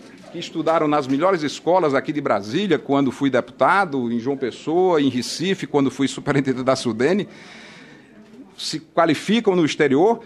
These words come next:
e voltam para competir na escola, com os alunos da escola pública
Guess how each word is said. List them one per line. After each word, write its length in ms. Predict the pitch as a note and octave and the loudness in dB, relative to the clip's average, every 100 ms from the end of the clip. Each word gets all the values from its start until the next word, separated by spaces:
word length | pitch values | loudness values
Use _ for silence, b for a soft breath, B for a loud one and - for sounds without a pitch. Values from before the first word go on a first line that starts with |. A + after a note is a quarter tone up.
| B | B
e 100 | G3+ | -2
voltam 560 | C#3 C3+ A3 B3 G3 E3 | 0 2 2 2 -2 -2
para 220 | - E3+ | -2 -2
competir 840 | F3 F3+ C#3+ C3 D3+ E3 C3 - - _ _ - - - - _ - - - | -2 -2 -2 -2 -4 -2 -2 -4 -20 _ _ -20 -20 -20 -20 _ -20 -20 -12
na 240 | A#2+ C3 D#3 | -2 0 0
escola, 380 | - E3 D#3 | -2 0 0
com 280 | C#3+ D#3 D3 | 0 -2 0
os 120 | C3+ | 0
alunos 300 | C3+ B2+ D#3+ | 2 0 -2
da 100 | D#3 | -2
escola 320 | F3+ - G3+ G#3+ | -4 -4 -4 -4
pública 680 | - G#3 B3 D3 - F#2 | -2 -6 -2 -4 -4 -10